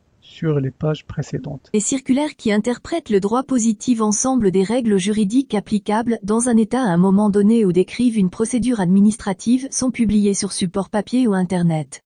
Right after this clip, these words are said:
Speaker 2: Le contrat peut être suspendu, situation durant laquelle le paiement du salaire par l'employeur et l'exécution d'un travail par le salarié cessent temporairement, par exemple, exercice du droit de grève, fonction de juré d'assises,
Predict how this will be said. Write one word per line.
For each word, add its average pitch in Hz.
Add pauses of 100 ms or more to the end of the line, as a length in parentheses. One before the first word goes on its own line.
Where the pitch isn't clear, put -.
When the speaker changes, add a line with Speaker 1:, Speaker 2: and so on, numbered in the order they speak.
Speaker 2:
Le 214
contrat 240
peut 233
être 254
suspendu, 240
situation 214
durant 220
laquelle 214
le 175
paiement 208
du 190
salaire 233
par 190
l'employeur 226
et 214
l'exécution 190
d'un 165
travail 185
par 240
le 208
salarié 202
cessent 214
temporairement, 180 (200)
par 180
exemple, 160 (220)
exercice 240
du 208
droit 202
de 208
grève, 175 (240)
fonction 269
de 214
juré 202
d'assises, 208